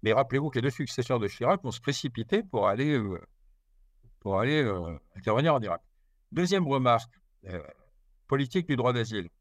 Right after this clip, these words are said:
Les deux derniers attentats qui se sont passés en France, rappelez-vous, c'est un Tchétchène et une Ingouche, les deux professeurs qui ont été tués.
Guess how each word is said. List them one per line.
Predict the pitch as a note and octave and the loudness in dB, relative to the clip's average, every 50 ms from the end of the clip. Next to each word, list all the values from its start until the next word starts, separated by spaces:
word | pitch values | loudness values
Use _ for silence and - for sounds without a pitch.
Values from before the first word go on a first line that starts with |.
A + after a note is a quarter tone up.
| _ _ _ _ _ _ _ _ _ _ _ _ _ | _ _ _ _ _ _ _ _ _ _ _ _ _
Les | - B2+ C#3 | -4 -4 -2
deux | - D3 A3 A#3 | 2 4 4 4
derniers | F#3 G3 F3 E3 D#3+ D3 C3+ | 4 2 2 2 2 2 2
attentats | D3 C3+ - C3 B2+ A#2 C3 B2+ | 2 0 0 -2 -2 2 0 0
qui | A#2+ - G#2 | 0 -2 -10
se | - - | -10 -8
sont | - G2+ | -6 -2
passés | G2+ G#2 - - G#2+ | -2 -2 0 0 0
en | G2 G2 | 0 0
France, | - - F3 G#3+ A3+ - | 2 2 0 0 0 -2
rappelez-vous, | - B2 G2 - A2 B2+ D#3 F#3+ | -6 -6 -4 -4 -6 -4 -4 -4
c'est | F3+ F#3 - | -4 -2 -2
un | A#2 | -4
Tchétchène | A2 A#2 C3 C3+ B2 - F#3 G3 F#3 | -2 -2 -4 -4 -4 -2 -2 0 0
et | D#3+ | 0
une | C#3 C#3 C#3 C3 | -2 -2 -4 -4
Ingouche, | A2+ G2+ G2 F2+ - | -4 -4 -6 -4 -4
les | A2+ | 0
deux | A#2 C#3+ D3+ | 2 2 2
professeurs | - C#3+ C#3+ A#2 B2 A#2 A#2+ - C3+ C3 B2+ - | 2 0 0 0 0 -2 0 0 0 0 0 0
qui | - A2 | -6 -4
ont | G2 | -4
été | F#2+ - G#2 F#2+ | -4 -6 -8 -10
tués. | - - F#2 E2+ - | -8 -8 -8 -8 -8